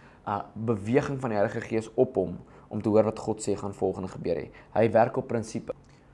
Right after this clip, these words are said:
Soos iemand wat nou nie wheelchair, um, wat nie 'n gestremde is nie, stop op 'n wheelchair parking.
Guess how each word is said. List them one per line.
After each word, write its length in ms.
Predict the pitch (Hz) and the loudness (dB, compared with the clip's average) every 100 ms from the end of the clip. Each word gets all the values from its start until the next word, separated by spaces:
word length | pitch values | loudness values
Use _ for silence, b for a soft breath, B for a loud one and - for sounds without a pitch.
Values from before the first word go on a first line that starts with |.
| b b b b - | b b b b -8
Soos 140 | 139 | -2
iemand 240 | 165 160 143 | 4 6 6
wat 140 | 143 | 6
nou 120 | 143 139 - | 8 6 6
nie 320 | 123 139 175 - | 2 4 4 2
wheelchair, 720 | 117 135 151 151 143 131 107 - - - - | 2 4 4 4 6 6 4 -4 -20 -6 2
um, 460 | 110 110 110 107 - | 4 4 0 -2 -2
wat 160 | 117 113 | 0 0
nie 140 | 147 156 | 0 -2
'n 160 | 117 | -4
gestremde 460 | 120 117 127 127 - | -8 -2 0 2 0
is 140 | 98 | -4
nie, 120 | 120 127 | -6 -6
stop 260 | - 127 | -2 -2
op 140 | 127 127 | 0 0
'n 120 | 107 | 2
wheelchair 400 | 117 117 120 117 | 2 2 2 2
parking. 480 | 117 113 110 92 | 4 4 4 -8